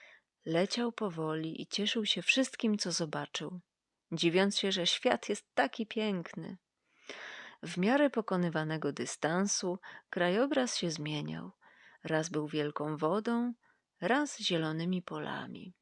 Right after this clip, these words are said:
Ale po wielu godzinach lotu kaktus zrobił się senny. Przymknął oczy tylko na chwilę, lecz nie wiadomo kiedy zasnął. Gdy słońce było już wysoko nad pustynią,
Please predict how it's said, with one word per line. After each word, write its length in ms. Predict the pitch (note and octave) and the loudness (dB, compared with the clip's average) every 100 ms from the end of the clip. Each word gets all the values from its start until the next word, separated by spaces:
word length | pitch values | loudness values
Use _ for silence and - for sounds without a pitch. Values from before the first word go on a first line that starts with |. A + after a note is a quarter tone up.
| _ _ _ _ _ _ - - - _ | _ _ _ _ _ _ -20 -20 -20 _
Ale 200 | E3+ D#3+ | 2 2
po 180 | D#3+ D#3 | 2 2
wielu 320 | F#3 A#3+ A#3 | 6 6 6
godzinach 560 | E3+ D#3 D#3+ E3 D#3 E3+ | 2 2 0 0 0 2
lotu 440 | D#3 F#3 - F#3+ | 4 4 0 -6
kaktus 460 | - C4+ - - A3 | -4 -4 -4 -6 -4
zrobił 600 | G3+ - D3+ D3+ D3+ D3+ | -2 -2 -2 -4 -6 -4
się 180 | - F#3+ | -2 -2
senny. 640 | - G3+ E3 D#3 D3+ F3+ F#3 _ _ _ _ _ - - - | -6 -8 -6 -6 -8 -10 -14 _ _ _ _ _ -20 -20 -16
Przymknął 520 | - F4 F4 - C4 - | -4 2 2 2 0 2
oczy 300 | G#3+ G3+ G3 | 0 0 -2
tylko 320 | E3+ D3+ D3 | -2 -2 -4
na 140 | C#3 D3 | -4 -8
chwilę, 520 | - - - - F#3+ - _ _ | -8 -6 -4 -6 -10 -14 _ _
lecz 280 | D#3+ D#3+ - | -6 -4 -2
nie 100 | E3 | -2
wiadomo 380 | G3+ A3+ C4 B3 | -2 0 0 0
kiedy 460 | - G3 F#3+ F3+ F#3 _ _ | 0 -2 -2 -4 -6 _ _
zasnął. 540 | A3 - - F3+ E3+ F#3 _ _ _ _ _ _ _ _ _ _ _ _ _ - - - - - - - - | -10 -8 -8 -10 -12 -14 _ _ _ _ _ _ _ _ _ _ _ _ _ -16 -16 -16 -18 -20 -20 -6 -4
Gdy 240 | D#3 D#3 | 0 0
słońce 420 | - C4 C#4+ A#3 | 6 6 8 4
było 280 | F3+ E3+ F3 | 4 6 6
już 220 | E3 D#3 | 6 2
wysoko 480 | D3+ D#3 G3+ G3+ G3+ | -2 0 0 0 -2
nad 200 | D#3+ D#3 | -2 -4
pustynią, 760 | - D#3+ - G#3 A3+ A3+ A3+ | -6 -4 -2 2 4 4 4